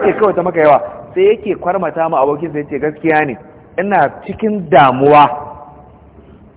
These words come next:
Damuwar da nake ciki ita ce,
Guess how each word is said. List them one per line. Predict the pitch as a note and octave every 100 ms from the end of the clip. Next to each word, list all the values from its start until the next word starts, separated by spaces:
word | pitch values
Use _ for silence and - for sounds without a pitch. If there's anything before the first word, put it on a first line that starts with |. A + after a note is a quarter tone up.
| _ - - B2
Damuwar | A#2+ F3 F#3+ A#3 C#4 A3+
da | G3+
nake | A#3 A3+ F#3
ciki | - A3 G#3+
ita | A3 A3+
ce, | A3 D#3+ A#2